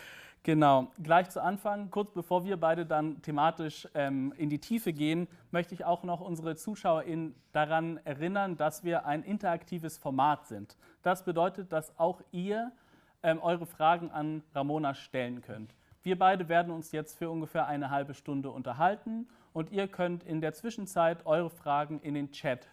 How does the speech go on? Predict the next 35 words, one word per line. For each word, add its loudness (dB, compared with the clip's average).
schreiben. -4
Entweder -2
bei -2
YouTube -6
oder 0
bei 0
Facebook -4
oder 0
auf -4
dem -6
Pad -4
auf -6
unserer -4
Website, -2
also -6
rosalux -6
punkt -12
de -6
slash -6
livestream. -4
Die -4
Fragen 2
werden 0
von -4
meiner -2
Kollegin -4
moderiert -4
und -8
mir -2
dann -4
nach -4
ungefähr -6
einer -4
halben -4
Stunde -8